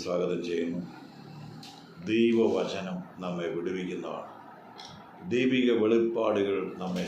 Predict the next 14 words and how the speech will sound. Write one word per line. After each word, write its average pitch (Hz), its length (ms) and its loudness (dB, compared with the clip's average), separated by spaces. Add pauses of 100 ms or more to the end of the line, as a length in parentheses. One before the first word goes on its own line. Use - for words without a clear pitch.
സ്വതന്ത്രമാക്കും. 87 760 -4 (840)
വേദപുസ്തകത്തിൽ 135 680 4
ഇങ്ങനൊരു 127 380 4
വാക്കുണ്ട്, 90 500 0 (220)
യേശുവിൻ്റെ, 127 1000 4 (760)
ആ, - 20 2 (560)
ആ - 80 -4 (100)
രക്തം, - 440 2 (140)
അവൻ്റെ 127 260 2 (120)
പുത്രൻ്റെ 160 640 2
രക്തം - 380 0 (1300)
സകല 160 420 6 (220)
പാപവും 120 480 4 (100)
പോക്കി 98 260 2